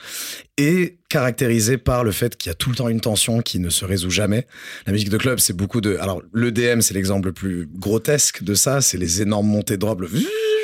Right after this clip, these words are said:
et d'un seul coup, ça drop. Donc, il y a cette résolution de la tension dans la musique club.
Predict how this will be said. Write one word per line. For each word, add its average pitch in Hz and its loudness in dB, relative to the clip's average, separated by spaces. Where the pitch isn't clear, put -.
et 107 0
d'un 107 -2
seul 98 0
coup, - -8
ça 98 0
drop. 113 -2
Donc, 110 -2
il 123 0
y - 4
a 135 2
cette - 0
résolution 120 2
de 113 2
la 110 2
tension 107 0
dans 87 -2
la 87 -4
musique 82 -2
club. 85 -2